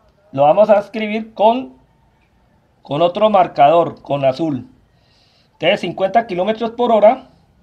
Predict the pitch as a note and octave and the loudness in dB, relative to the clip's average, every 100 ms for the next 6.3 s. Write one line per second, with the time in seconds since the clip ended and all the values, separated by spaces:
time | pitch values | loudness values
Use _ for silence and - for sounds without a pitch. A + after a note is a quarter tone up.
0 | _ - F#3 A3+ A#3 A3+ A#3 F#3 E3+ F#3 | _ -10 -8 0 2 4 2 -2 -4 -10
1 | G3+ G3 G3 F#3+ G3 G3+ C#4 - _ _ | -10 -8 -4 -2 -2 -4 -6 -10 _ _
2 | _ _ _ _ _ _ _ _ _ _ | _ _ _ _ _ _ _ _ _ _
3 | _ _ _ _ _ _ _ _ _ _ | _ _ _ _ _ _ _ _ _ _
4 | _ _ _ _ _ _ _ _ _ _ | _ _ _ _ _ _ _ _ _ _
5 | _ - C#3+ A#3 - B3+ B3+ E3+ - C#3 | _ -8 -2 0 0 -2 0 -4 -4 -6
6 | C#3 B2 G#2 | -8 -10 -12